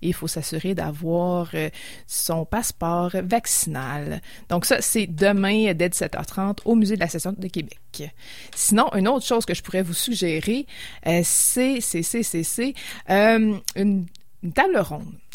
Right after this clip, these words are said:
En fait, c'est la sixième édition, euh, des prix des horizons imaginaires et il va y avoir une table ronde avec les trois, euh, autrices qui, dont les œuvres sont présentement lues et débattues, euh, par,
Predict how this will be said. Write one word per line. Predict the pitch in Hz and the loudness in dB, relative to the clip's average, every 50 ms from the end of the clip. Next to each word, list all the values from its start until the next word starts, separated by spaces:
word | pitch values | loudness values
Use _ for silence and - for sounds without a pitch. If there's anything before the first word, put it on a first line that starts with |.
| - - | -14 -8
En | - 165 165 | -4 -4 -4
fait, | 165 - - 233 240 | -4 -4 -2 -2 -2
c'est | 254 - - 208 | -2 -2 -2 0
la | 170 170 | 0 0
sixième | 165 - - 240 269 285 | 0 0 0 0 2 2
édition, | 254 190 - - - 220 254 269 254 226 | 0 0 0 -2 -2 0 0 2 2 2
euh, | 185 | 2
des | 165 175 | 2 0
prix | - - - 233 | -4 -2 -2 0
des | 226 226 202 180 | 2 2 2 2
horizons | 175 170 185 208 196 | 2 0 0 0 2
imaginaires | 208 202 185 175 - - 170 160 160 208 277 320 269 190 165 - - - - | 2 2 2 0 0 0 0 0 0 -4 -4 -4 -4 -4 -6 -6 -10 -6 0
et | - 277 330 339 - - - - - - - | 2 4 4 2 0 -4 -18 -18 -18 -10 -6
il | 175 156 | -2 0
va | 165 | 2
y | 156 | 2
avoir | 170 190 226 | 2 2 2
une | 254 214 180 | 2 0 0
table | - 226 214 202 185 | 0 0 2 2 2
ronde | 170 165 185 196 208 196 | 2 0 -2 -2 0 0
avec | 180 160 165 175 - | 0 0 0 -2 -2
les | - 175 170 | -2 -4 -4
trois, | - - - - 202 208 214 226 233 240 233 | -4 -6 -6 -4 -2 -2 0 0 0 0 0
euh, | 214 180 160 160 160 - - - - - - - 175 | 0 0 0 -2 -4 -6 -12 -18 -18 -18 -14 -2 0
autrices | 190 220 220 - - - - 240 240 247 254 - - - 185 170 165 | 2 2 2 0 -2 -4 0 2 2 2 2 2 0 0 0 0 -2
qui, | - - - - 175 170 156 151 151 | -2 -4 -2 0 -2 -2 -2 -4 -6
dont | 147 151 196 196 226 247 | 0 4 6 6 6 6
les | 247 233 220 208 196 202 214 | 6 4 4 4 2 4 4
œuvres | 226 233 240 233 220 | 4 4 4 2 0
sont | - - 190 180 | -2 -2 -2 -2
présentement | - - 214 190 - 185 196 196 | -2 -2 -2 0 0 0 2 2
lues | 196 185 180 190 190 202 220 226 233 | 2 4 4 4 6 6 6 4 4
et | 214 | 2
débattues, | 180 160 185 196 180 170 170 165 - - - - - 202 208 214 | 2 2 0 0 2 0 -2 -2 -2 -4 -4 -2 0 2 4 4
euh, | 196 | 2
par, | 180 - - 175 175 180 180 180 180 | 2 0 -2 -2 -2 -2 -2 -2 -2